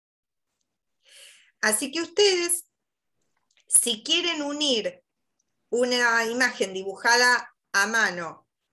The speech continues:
con, eh, una letra que sea de computadora, lo pueden hacer de esta manera. Si quieren hacerlo todo manuscrito,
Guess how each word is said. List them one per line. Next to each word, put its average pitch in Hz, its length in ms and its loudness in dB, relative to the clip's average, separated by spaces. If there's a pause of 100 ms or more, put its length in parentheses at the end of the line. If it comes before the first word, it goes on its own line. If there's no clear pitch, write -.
(120)
con, 208 460 2
eh, 202 220 2
una 247 280 2
letra 247 560 2
que 185 140 -8
sea 185 560 0 (440)
de 208 200 2
computadora, 320 720 0 (180)
lo 247 180 2
pueden 277 220 2
hacer 269 300 -2
de 262 60 -2
esta 247 200 -4
manera. 170 500 -8 (2500)
Si 226 280 0
quieren 302 300 2
hacerlo 226 600 0
todo 262 260 6
manuscrito, 349 840 -4